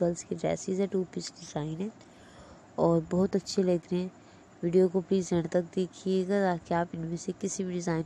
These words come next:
को miss ना कर दें और वीडियो से आपकी प्रॉपरली help हो सके, आपको अच्छे अच्छे से ideas मिल सकें। यहाँ पर बहुत प्यारे प्यारे से design है baby girls के dresses के और टू piece dress हैं ये और बहुत ज़्यादा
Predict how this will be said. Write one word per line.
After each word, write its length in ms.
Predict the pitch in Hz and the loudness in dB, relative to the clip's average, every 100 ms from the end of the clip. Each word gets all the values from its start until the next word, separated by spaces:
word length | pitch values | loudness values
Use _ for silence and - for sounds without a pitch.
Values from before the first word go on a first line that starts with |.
| - | -2
को 60 | 165 | -4
miss 300 | 170 - - | -4 -6 -6
ना 60 | 185 | -4
कर 160 | 180 165 | -2 -2
दें 180 | 190 196 - - - - - - | -4 -6 -10 -20 -20 -20 -20 -2
और 180 | 165 165 | 2 2
वीडियो 260 | 165 170 185 | 0 2 0
से 200 | - - | 0 -2
आपकी 420 | - 160 - 190 | 0 -2 -6 -8
प्रॉपरली 400 | 180 175 170 175 | -2 0 0 0
help 320 | 170 170 180 180 | 0 0 -2 -4
हो 40 | |
सके, 320 | 170 170 - 190 | -4 -6 -6 -4
आपको 300 | 170 - - | -4 -6 -6
अच्छे 340 | 185 - - | -6 -6 -4
अच्छे 220 | 190 - | -4 -6
से 220 | 170 - - | -8 -6 -2
ideas 540 | 160 170 165 165 170 165 | 0 0 0 -2 -2 -4
मिल 120 | 165 160 | -8 -8
सकें। 320 | - - - - - - - - - - - - | -12 -12 -14 -16 -20 -20 -20 -20 -20 -20 -20 -6
यहाँ 160 | 180 175 | -2 -2
पर 100 | 175 | -4
बहुत 300 | 180 170 175 - | -4 -2 -2 0
प्यारे 200 | 180 175 | 2 2
प्यारे 220 | 175 175 | 4 2
से 200 | 170 - | 0 -4
design 360 | 175 170 165 160 | -4 -2 -2 -2
है 120 | 170 | -2
baby 260 | 180 170 175 | -2 -2 -2
girls 240 | 175 170 | -2 -4
के 140 | - 175 | -6 -6
dresses 540 | 165 160 - - - - | -2 -4 -4 -16 -12 -8
के 100 | 190 - - - - - - - | -8 -10 -20 -20 -20 -20 -20 -6
और 120 | - 175 | -2 0
टू 140 | 185 | 0
piece 240 | 180 190 - | -2 -4 -2
dress 260 | 175 165 - | 0 0 -2
हैं 60 | 185 | -6
ये 220 | 180 185 | -4 -2
और 60 | 180 | -2
बहुत 280 | 175 170 185 | -2 -2 0
ज़्यादा 240 | 180 170 | 2 0